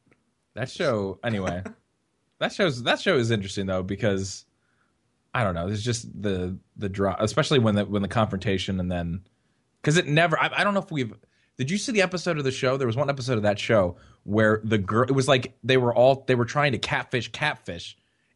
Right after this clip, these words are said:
Speaker 1: It was an episode where this girl came out as a lesbian, and then she, like, had her friends do all this fake drama, and then they found out about it on the show, and it was all, like, a joke.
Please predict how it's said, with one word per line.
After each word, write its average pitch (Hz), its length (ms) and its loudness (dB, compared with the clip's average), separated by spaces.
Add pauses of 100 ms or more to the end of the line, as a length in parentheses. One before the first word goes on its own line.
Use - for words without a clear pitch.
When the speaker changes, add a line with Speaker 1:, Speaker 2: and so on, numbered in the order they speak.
Speaker 1:
It 135 60 -2
was 135 340 0
an 123 100 -2
episode 139 460 -2
where 113 120 -4
this 107 140 -8
girl 113 220 -2
came 120 220 -4
out 113 140 0
as 101 100 -6
a 98 60 -6
lesbian, 104 680 -2 (520)
and 117 480 0
then 135 180 4
she, 151 180 -4
like, 120 280 2
had 131 180 0
her 127 120 -2
friends 127 320 -2
do 117 100 2
all 117 120 6
this 107 120 -6
fake 113 240 -4
drama, 107 480 2
and 104 120 0
then 107 100 2
they 107 80 2
found 110 320 0
out 104 140 4
about 104 240 2
it 95 40 -2
on 95 140 -2
the 101 60 -2
show, 101 220 -2
and 113 60 0
it 110 40 -2
was 101 100 -4
all, 98 140 4
like, 95 160 0
a 101 40 0
joke. 95 380 0